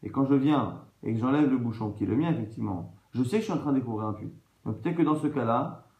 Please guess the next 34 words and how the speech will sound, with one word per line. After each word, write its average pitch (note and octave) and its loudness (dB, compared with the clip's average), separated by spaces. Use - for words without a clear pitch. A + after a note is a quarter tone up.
j'aurais A2+ 0
dû A#2 0
prévenir C3 0
et A#2+ -6
qu'on C3 -2
ne B2 -2
peut A#2+ -4
peut-être C#3+ -2
pas, G2+ -2
euh, G#2+ -2
faire C#3 -2
payer C3+ 0
le B2+ -2
propriétaire B2 -2
du, B2 -2
du G#2+ -4
puits, C3 0
Kamash A2 -4
Malan, A2+ -2
que G#2+ -6
finalement G#2+ -2
c'est - -10
exactement A2+ -2
pareil, A2+ -2
même D3+ 4
si E3 -4
effectivement B2+ -2
il A#2 0
y - 0
a A2 0
une G#2+ 0
différence A2 -2
de B2 4
base, A#2 2